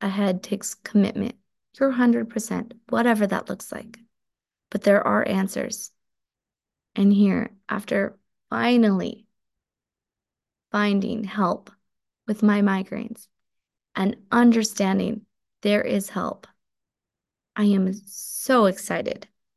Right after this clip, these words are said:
to work with you, to help you find that for you, and to understand that you, you are here to shine bright, my friend.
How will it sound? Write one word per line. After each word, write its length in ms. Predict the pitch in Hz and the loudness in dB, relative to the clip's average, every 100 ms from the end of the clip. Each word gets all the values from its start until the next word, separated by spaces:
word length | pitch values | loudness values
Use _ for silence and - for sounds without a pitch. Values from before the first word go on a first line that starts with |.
| _ _ _ _ | _ _ _ _
to 100 | - | -2
work 240 | 196 196 196 | 0 0 0
with 180 | 226 220 | -4 -2
you, 320 | 254 254 247 _ _ _ _ | -4 -4 -6 _ _ _ _
to 100 | - | -4
help 220 | 208 214 214 | 0 0 0
you 140 | 208 | 0
find 280 | - 202 196 | 0 0 2
that 160 | 185 - | 0 -4
for 100 | 190 | -4
you, 400 | 185 180 185 190 - - _ _ _ _ _ - | 0 0 -2 -4 -10 -12 _ _ _ _ _ -2
and 220 | 202 196 | 2 2
to 200 | - - | 0 -4
understand 720 | 196 196 196 - 190 185 190 | 0 0 -2 -6 -4 -4 -4
that 140 | - - | -6 -8
you, 540 | 202 220 214 175 208 - _ _ _ _ _ | -2 2 2 0 -6 -14 _ _ _ _ _
you 260 | - 226 220 | 0 2 4
are 120 | 175 | 2
here 200 | 180 175 | 0 -4
to 120 | - 180 | -4 -6
shine 280 | - 170 | -6 -6
bright, 280 | 175 - - | -4 -4 -4
my 100 | - | -6
friend. 480 | 180 - - - - | -8 -6 -6 -6 -10